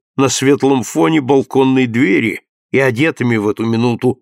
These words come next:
складками широкой юбки, которые не могли их скрыть. Я прошел, не произнеся ни слова,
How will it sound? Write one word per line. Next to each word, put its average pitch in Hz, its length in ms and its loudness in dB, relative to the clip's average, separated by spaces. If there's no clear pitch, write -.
складками 131 760 0
широкой 143 500 0
юбки, 110 540 -6
которые 113 380 -4
не 120 120 0
могли 117 380 -2
их 90 140 -12
скрыть. - 680 -12
Я 202 140 0
прошел, 139 440 -2
не 143 120 -6
произнеся 127 680 -4
ни 139 120 -12
слова, 90 580 -4